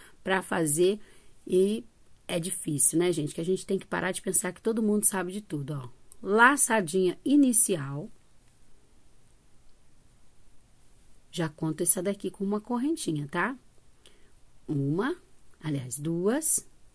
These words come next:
três, quatro, cinco. Você vai fechar aqui, no início, com ponto baixíssimo. Vai fechar com baixíssimo,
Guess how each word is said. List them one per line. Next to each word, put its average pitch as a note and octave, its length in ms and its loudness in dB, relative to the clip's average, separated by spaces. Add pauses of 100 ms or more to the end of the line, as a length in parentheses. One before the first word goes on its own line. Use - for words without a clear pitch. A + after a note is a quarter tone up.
três, D3+ 640 -2 (500)
quatro, D#3+ 720 -4 (400)
cinco. - 720 0 (800)
Você C#3 300 2
vai B2+ 180 -8
fechar F3 540 -4
aqui, G#3 420 -8 (460)
no G#3 140 0
início, C#4 600 0 (1000)
com C#3+ 200 -6
ponto C#3+ 280 -10
baixíssimo. D#3 720 -6 (960)
Vai C3 220 -4
fechar C3 460 -4
com C#3+ 180 -2
baixíssimo, G#3 1080 0